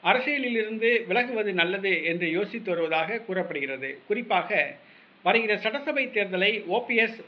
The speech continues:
புறக்கணிக்க உள்ளதாக கூறப்படுகிறது. சட்டசபை தேர்தலை புறக்கணித்தால்தான் தனக்கு மரியாதை என்று ஓ பி எஸ் கருதுகிறார். இது ஓ பி எஸ் ஆதரவாளர்களான வைத்திலிங்கம், மனோஜ் பாண்டியன்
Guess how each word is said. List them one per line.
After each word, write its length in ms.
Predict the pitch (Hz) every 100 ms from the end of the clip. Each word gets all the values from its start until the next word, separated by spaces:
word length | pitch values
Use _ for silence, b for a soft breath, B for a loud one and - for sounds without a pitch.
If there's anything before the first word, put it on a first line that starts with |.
| -
புறக்கணிக்க 420 | 220 233 233 202
உள்ளதாக 500 | 170 165 160 156 202 196
கூறப்படுகிறது. 680 | - 175 170 143 131 127 131 127 - - - - - - - - - -
சட்டசபை 440 | - 311 285 285 262 226
தேர்தலை 300 | 208 196 220 208
புறக்கணித்தால்தான் 840 | 220 247 254 233 220 190 190 202 208 185 - - -
தனக்கு 280 | 196 196 185 165
மரியாதை 380 | 190 240 220 185
என்று 200 | 170 175 190 170
ஓ 20 | 190
பி 80 | 185
எஸ் 140 | 180 -
கருதுகிறார். 520 | 156 160 151 139 135 131 - 175
இது 100 | 175 190
ஓ 40 | 247
பி 120 | 262 208
எஸ் 120 | - 156
ஆதரவாளர்களான 760 | 175 190 175 165 160 156 160 196 208 - 165
வைத்திலிங்கம், 600 | 185 190 170 160 170 180 165
மனோஜ் 300 | 151 180 185 -
பாண்டியன் 340 | 165 165 156